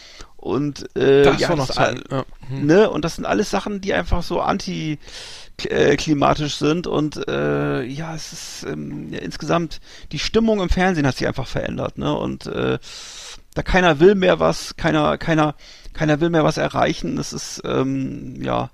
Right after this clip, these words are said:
Speaker 1: der Anspruch ist einfach nur, ähm, so irgendwie gut durchzukommen und, ähm, ja, weiß nicht, den
Speaker 2: Mhm.
Speaker 1: lieben Gott einen guten Mann sein zu lassen, würde ich sagen, ja.
Speaker 2: Mhm.
Speaker 1: Ist halt nicht mehr Leit-, ist halt nicht mehr Leitmedium.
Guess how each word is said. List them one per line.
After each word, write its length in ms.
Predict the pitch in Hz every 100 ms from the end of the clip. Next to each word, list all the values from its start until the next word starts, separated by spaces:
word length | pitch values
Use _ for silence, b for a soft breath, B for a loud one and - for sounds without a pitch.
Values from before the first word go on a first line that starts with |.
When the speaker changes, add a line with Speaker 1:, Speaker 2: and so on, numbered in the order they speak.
| b b b b
Speaker 1:
der 100 | -
Anspruch 340 | 165 180 185 170
ist 80 | 160
einfach 320 | 151 160 160
nur, 480 | 160 160 151 147 -
ähm, 500 | 135 139 143 - 131
so 340 | 135 135 139
irgendwie 500 | 135 147 151 143 139 b b b b
gut 180 | 165 -
durchzukommen 680 | 160 - 151 160 143 147 143
und, 400 | 131 131 131 -
ähm, 580 | 131 131 131 131 131 123 120 123
ja, 260 | 131 123 113
weiß 160 | 131 -
nicht, 240 | 127 -
den 80 | 131
Speaker 2:
Mhm. 60 |
Speaker 1:
lieben 120 | 127 127
Gott 120 | 131
einen 80 | 127
guten 180 | - 131
Mann 200 | 131 139
sein 160 | 127
zu 100 | -
lassen, 260 | 131 131 127
würde 140 | 127
ich 120 | 127
sagen, 260 | - 127 135 135 - 127
ja. 60 |
Speaker 2:
Mhm. 220 | 120 113 113 B B B
Speaker 1:
Ist 160 | 147 180
halt 80 |
nicht 140 | 196 196
mehr 100 | 170
Leit-, 180 | 175 -
ist 120 | 175
halt 140 | 190
nicht 120 | 190
mehr 80 | 196
Leitmedium. 680 | 175 160 147 131 120 117